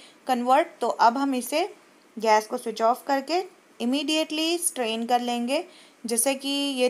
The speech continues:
थिक ना हो, क्योंकि ठंडा करके छानने में बहुत ज़्यादा ये थिक हो जाएगा तो आपको ही दिक्कत होगी, इसलिए आप इसे गरम गरम ही strain कर लीजिए।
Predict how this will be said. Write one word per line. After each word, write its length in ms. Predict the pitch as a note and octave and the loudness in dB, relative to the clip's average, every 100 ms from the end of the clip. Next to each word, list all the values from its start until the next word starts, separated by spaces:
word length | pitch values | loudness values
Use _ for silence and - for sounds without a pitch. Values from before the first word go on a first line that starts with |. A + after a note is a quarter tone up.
| B3 | 0
थिक 200 | C4 C4 C4+ | -2 -2 2
ना 160 | C4+ | 4
हो, 280 | C4 C4+ D4 F4+ - - - | 4 6 4 2 -8 -16 -8
क्योंकि 280 | B3+ C4+ | -6 -4
ठंडा 360 | C#4 C4 A3+ C4 | -2 0 4 4
करके 300 | D4 D4 D4 | 4 2 0
छानने 380 | D4 B3+ A#3 B3+ | 0 0 0 -2
में 200 | B3+ B3+ | -2 0
बहुत 200 | A#3 A#3 | 2 2
ज़्यादा 200 | B3 B3 | 2 2
ये 160 | C4 C4 | 0 -2
थिक 140 | B3 B3 | -4 -2
हो 100 | C4 | 0
जाएगा 280 | B3 B3 B3+ | 2 2 2
तो 100 | C#4 | 4
आपको 300 | A3 A3+ B3+ | 2 2 -2
ही 120 | C4 | -2
दिक्कत 400 | A#3+ A#3 B3 A#3+ | -4 -4 -4 -2
होगी, 320 | B3 A#3 C#4 F4+ - - - | -4 -4 -6 -8 -14 -16 -10
इसलिए 240 | A#3 B3+ | 0 4
आप 160 | A#3+ A#3+ | 4 4
इसे 180 | - C#4 | -4 2
गरम 320 | A3+ A3 A3+ | 2 2 2
गरम 300 | A3+ A3+ A#3 | 2 2 0
ही 120 | D#4 | -2
strain 380 | E4+ B3+ A3 G#3 | -6 -6 -4 -2
कर 140 | G3+ | -4
लीजिए। 360 | F#3 F#3 F3+ | -4 -4 -6